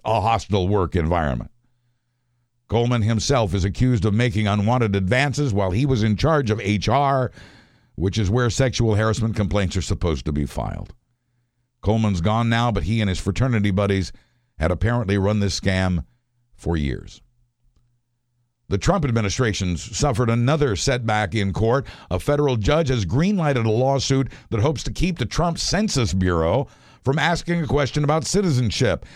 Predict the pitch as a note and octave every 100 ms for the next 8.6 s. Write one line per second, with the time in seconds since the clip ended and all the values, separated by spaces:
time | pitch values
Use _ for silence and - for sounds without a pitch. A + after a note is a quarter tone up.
0 | - - A2 F#3+ F#3 D3 G#2+ A#2 - E3+
1 | F#3+ C3+ C3+ B2+ E3+ - C#3+ A#2 F3 D#3+
2 | B2+ F#2 F#2+ C3 B2+ C3+ - B2+ B2+ G2
3 | - F3+ D3 E2+ G#2+ F3 - - - -
4 | A#2 C3+ F3 - D#3 C#3+ C#3 - B2 G3+
5 | B2+ D3+ D3 C3+ D3 D3 C#3+ C#3+ D#3 -
6 | D3 B2 A#2+ D3+ D3 F#3 D#3+ B2 A2 A2+
7 | C3 E3+ D#3+ - D#3 D#3 D3+ B2 D3+ E3
8 | D#3+ - A3 F3+ F#2+